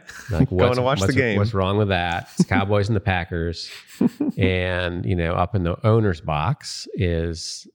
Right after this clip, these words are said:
Speaker 1: Ellen is sitting next to George, George, uh, W and, and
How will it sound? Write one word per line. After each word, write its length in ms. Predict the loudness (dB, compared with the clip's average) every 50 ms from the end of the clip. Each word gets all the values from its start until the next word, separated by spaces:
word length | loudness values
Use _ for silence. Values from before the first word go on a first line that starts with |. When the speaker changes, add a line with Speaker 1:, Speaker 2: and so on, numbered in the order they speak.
| _ _ -2
Speaker 1:
Ellen 500 | 0 0 0 0 0 0 0 0 0 -2 -4 _ _ _ _ _ _ _ _ _ _ -12 -8
is 120 | -8 -6
sitting 300 | -4 -2 -2 0 0 -2
next 280 | -2 -4 -6 -6 -10 -12
to 80 | -10 -6
George, 420 | -4 -4 -2 -4 -4 -6 -10 -16 _ _ _ _ _ _ _
George, 460 | -4 -2 -2 -2 -4 -6 -12 -16 -16 -8 -6
uh, 240 | -4 -2 -2 -2 -4
W 340 | -2 -2 -2 -2 -2 -2 -2 -2 -2 -6 _ -8
and, 80 | -6
and 100 | -4 -4